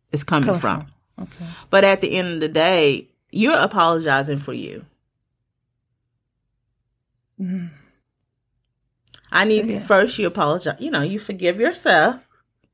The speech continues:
Speaker 1: and then you're able to forgive others. So it starts with you.
Speaker 2: And that, that could be a struggle too for some, for some people because, um,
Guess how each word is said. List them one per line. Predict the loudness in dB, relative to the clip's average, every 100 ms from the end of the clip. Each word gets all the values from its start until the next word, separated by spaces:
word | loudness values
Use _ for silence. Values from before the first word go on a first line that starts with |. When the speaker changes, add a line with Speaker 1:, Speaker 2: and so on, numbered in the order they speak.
| _
Speaker 1:
and | 0 2
then | 2 2
you're | 0 2
able | 0 2 -2
to | -2
forgive | -2 -2 0 0 2
others. | 0 0 -10 -16 -20 _ _ _ _ _ -10
So | 2 4
it | 4
starts | 2 2 2 -4
with | -8 -6
you. | -10 -10 _ _ _ _ _ _ _ _ _ -4 -2
Speaker 2:
And | 0 2
that, | 2 4
that | 2
could | 2 2
be | 2
a | 2
struggle | -2 -2 -2 -6
too | 0 0
for | 0 -4
some, | 0 0 0 -4
for | -2 0
some | 2 4 4
people | 2 0 0
because, | -2 -2 -2 -2 -2 -4 -4
um, | -8 -8 -8 -10